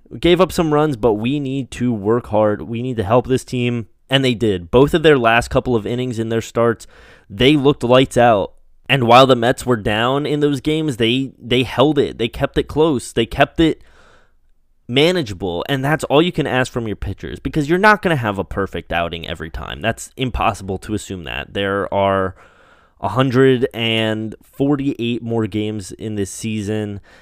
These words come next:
and, you know, there's going to be plenty of bad starts. But if your pitchers can, can really get it together and, and, you know, keep it manageable and,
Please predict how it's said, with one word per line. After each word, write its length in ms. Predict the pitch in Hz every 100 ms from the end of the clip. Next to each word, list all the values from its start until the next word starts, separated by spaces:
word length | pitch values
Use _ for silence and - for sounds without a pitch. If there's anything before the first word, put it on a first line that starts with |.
| _ -
and, 600 | 104 101 98 98 92 - _ _ _ _ _ _ _ _ _ _
you 160 | 107 110
know, 380 | 98 98 101 - _ -
there's 300 | 110 143 117
going 200 | 123 131
to 60 | 120
be 120 | 120
plenty 520 | - - 151 147 143
of 240 | 120 98
bad 280 | 92 104 113
starts. 440 | - - 98 80 -
But 160 | 113
if 100 | 107
your 140 | 143 147
pitchers 480 | 156 160 175 165
can, 380 | - 127 113 113 - -
can 480 | - 117 107 107 - _ _ _ _ -
really 220 | 117 135
get 240 | 107 123 131
it 80 |
together 520 | - 113 117 131 143 123
and, 260 | 110 104
and, 340 | 104 104 92 - _ _ _
you 100 | 120
know, 120 | 110 92
keep 300 | - 156 160
it 120 | 113
manageable 760 | 110 120 147 143 151 185 180
and, 400 | 107 107 101 101